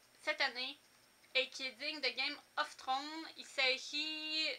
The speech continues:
d'un science-fiction, euh, post-apocalyptique. Il s'agit de Les Oubliés,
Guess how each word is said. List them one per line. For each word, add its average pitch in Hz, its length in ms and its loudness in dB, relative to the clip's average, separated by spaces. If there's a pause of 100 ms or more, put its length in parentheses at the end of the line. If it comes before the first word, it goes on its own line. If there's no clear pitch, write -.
d'un 247 240 -2
science-fiction, - 1040 -6 (600)
euh, 240 340 -2 (140)
post-apocalyptique. 311 1800 -2
Il - 320 -10
s'agit 269 320 -2 (280)
de 247 100 4 (200)
Les 262 260 -8
Oubliés, 277 520 -4